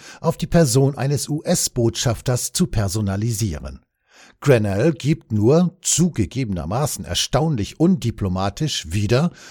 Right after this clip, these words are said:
was die Washingtoner Politik vorgibt. Und dies schon lange vor der Präsidentschaft Donald Trumps. Die im letzten Jahr reaktivierten Sanktionen gegen Unternehmen aus Drittstaaten, die mit Iran Geschäfte machen,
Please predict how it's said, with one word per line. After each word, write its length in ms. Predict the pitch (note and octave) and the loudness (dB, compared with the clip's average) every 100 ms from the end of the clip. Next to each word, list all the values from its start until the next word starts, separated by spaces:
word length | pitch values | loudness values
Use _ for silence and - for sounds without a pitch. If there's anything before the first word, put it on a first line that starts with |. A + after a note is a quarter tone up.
| - | -12
was 380 | A2 A2+ G2+ - | 0 2 2 -2
die 180 | - F2 | -4 -4
Washingtoner 720 | E2 D#3+ - F3 A#2 G2+ F2 | 0 0 2 0 0 -2 -2
Politik 580 | - F#2 G2+ A2 G#2 - | -2 -2 -2 -4 -6 -10
vorgibt. 720 | - G3+ D#2 D2 C#2+ - - _ _ _ _ | 2 4 4 -2 -12 -12 -16 _ _ _ _
Und 260 | D3 A#2 - | -2 -2 -4
dies 320 | G#2+ A2+ - | -4 -2 0
schon 240 | - F#2+ D#2+ | 0 0 0
lange 300 | B2+ C3+ F2+ | 0 0 -4
vor 340 | - C#3+ E3 | 0 4 4
der 220 | - E2+ | 2 -6
Präsidentschaft 840 | - G2 D#2+ D2+ G#2 G2 F#2 E2 - | -6 -6 -6 -4 -4 -2 -4 -4 -4
Donald 380 | F#2 C#2 C#2+ | -6 -6 -12
Trumps. 540 | - D3+ F2 - - - _ _ _ _ _ _ _ | -2 0 0 -4 -8 -12 _ _ _ _ _ _ _
Die 300 | A2 D#3+ F3+ | -4 -2 0
im 160 | D#3 D#3+ | 0 2
letzten 360 | G#3 G#3 - | 0 0 -4
Jahr 380 | A#2+ C3 E3 B2+ | 0 2 2 0
reaktivierten 800 | C3+ D#3+ A#2+ - A2 C3 D#3+ A2+ | -2 -4 -4 -4 -2 -2 -2 -2
Sanktionen 800 | G2 G2 - - D3+ F#3 C3 F#2 | -2 -2 -2 0 2 4 2 0
gegen 240 | G2+ F#2 | -2 -4
Unternehmen 600 | F#2+ G2 E2+ G2 D3+ C#3 | -4 -2 -2 0 0 0
aus 220 | D#2+ F#2+ | -2 -4
Drittstaaten, 880 | - - C#3+ - - B2+ C3+ C#3 C3 | -2 -4 -2 -4 -2 -2 -2 -2 -2
die 140 | G2+ F2+ | -2 -4
mit 240 | E2 - | -4 -6
Iran 340 | F2+ F#2+ G#2+ | -6 -2 -2
Geschäfte 500 | A#2 A2 A#2+ A#2+ - | -4 -4 -2 -2 -2
machen, 440 | F#2 A#2 - D3+ | -2 -2 0 -2